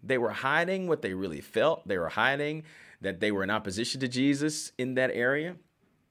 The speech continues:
because they were too afraid to even acknowledge it to themselves. And that's where a lot of us are. We have these opinions and these ways about doing things that we can't see first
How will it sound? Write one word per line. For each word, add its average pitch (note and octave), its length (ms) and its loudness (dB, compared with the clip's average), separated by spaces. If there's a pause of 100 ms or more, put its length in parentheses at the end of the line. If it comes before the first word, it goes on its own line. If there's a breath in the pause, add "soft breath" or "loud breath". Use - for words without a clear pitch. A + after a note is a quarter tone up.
(1120)
because B2+ 340 0
they C3 160 2
were B2 140 2
too C3+ 180 -4
afraid C3 300 0
to B2 80 -2
even C3 240 0
acknowledge B2 380 -2
it B2+ 80 -6
to - 100 -4
themselves. C3+ 720 -2
And B2 160 -8
that's D#3 240 -2
where D#3 140 4
a D#3 40 4
lot F#3 180 4
of F#3 100 4
us F3 100 0
are. F3+ 340 -2 (1000 soft breath)
We F#3 200 2
have G#3 120 4
these E3+ 160 2
opinions F#3 500 0
and C#3+ 80 -2
these C#3 160 0
ways E3+ 240 4
about C#3 420 0 (180)
doing A3 280 0
things C3+ 220 2
that A2+ 220 2
we A3+ 160 4
can't G#3+ 320 -2
see G3 380 -2
first D3 480 2